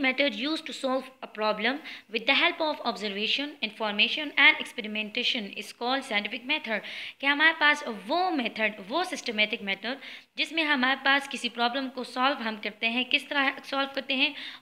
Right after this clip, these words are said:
ऑब्जर्वेशन के ज़रिए, फिर उससे जो इन्फॉर्मेशन आती है उसके ज़रिए, और फिर उस इन्फॉर्मेशन के ऊपर जो एक्सपेरिमेंट करते हैं। ठीक है,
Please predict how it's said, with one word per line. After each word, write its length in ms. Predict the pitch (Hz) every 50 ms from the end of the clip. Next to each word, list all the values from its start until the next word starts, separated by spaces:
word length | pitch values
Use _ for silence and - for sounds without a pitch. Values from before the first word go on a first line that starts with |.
| -
ऑब्जर्वेशन 560 | 233 226 208 220 220 208 220 240 - - 294
के 140 | 277 - 302
ज़रिए, 300 | 277 - 302 269 311 339 339 294 - - - - - -
फिर 100 | 262 269
उससे 240 | 277 294 269 - 262
जो 80 | 214 254
इन्फॉर्मेशन 580 | 254 226 - 233 220 214 233 240 - 269 247
आती 300 | - 220 208 - - 226
है 160 | 214 226 240
उसके 360 | 247 - 240 233 - - 247 247
ज़रिए, 360 | 247 285 285 294 302 320 330
और 180 | - - 233
फिर 180 | 233 - 285 285
उस 200 | 269 269 294 -
इन्फॉर्मेशन 540 | 277 247 - 254 247 247 247 262 254 285 269
के 100 | - 254
ऊपर 300 | 240 - 247 - 269 262
जो 120 | 220 262
एक्सपेरिमेंट 600 | 240 240 - - - 330 330 330 285 247 214 208
करते 220 | 220 208 214 - 202
हैं। 300 | 202 196 - - - _ _ _ _ _ _ _ _ _ _ _ _
ठीक 200 | - 254 233 254
है, 140 | 302 285 247